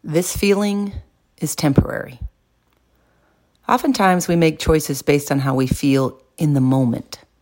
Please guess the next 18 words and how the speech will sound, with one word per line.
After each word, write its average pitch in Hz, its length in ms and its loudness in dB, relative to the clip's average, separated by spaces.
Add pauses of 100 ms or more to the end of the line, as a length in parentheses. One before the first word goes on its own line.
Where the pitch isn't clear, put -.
(800)
I - 80 -4
bet 127 260 -2
you 131 60 0
can 127 160 0
think 139 200 -2
of 131 100 -4
a 131 60 -2
few. 131 440 0 (880)
I 131 100 2
know 120 200 2
I 123 120 2
can. 123 540 -4 (1300)
This 254 160 2
can 311 200 4
lead 202 180 4
to 143 100 4
hurt 160 240 2
feelings, 156 640 2